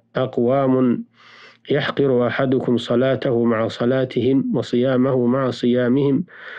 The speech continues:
وقراءته مع قراءتهم"، الحديث. فكان مبدأ البدع هو الطعن، فكان مبدأ البدع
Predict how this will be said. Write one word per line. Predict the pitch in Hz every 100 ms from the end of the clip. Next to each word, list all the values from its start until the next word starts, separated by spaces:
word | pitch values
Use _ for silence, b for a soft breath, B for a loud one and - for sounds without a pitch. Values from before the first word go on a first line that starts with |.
| B B
وقراءته | 123 120 131 131 123 139 131 127 123
مع | 131 135 123
قراءتهم"، | 127 127 120 123 123 131 117 113
الحديث. | 107 - 117 127 117 - B B B B B _
فكان | - 123 156 151 135
مبدأ | 160 147 135 131
البدع | 123 123 147 151 139 - B B -
هو | 139 139 131 127
الطعن، | 131 120 - 143 135 131 120 -
فكان | - 131 147 139 123 120 - 127
مبدأ | 123 147 143 131 127
البدع | 120 117 139 147 139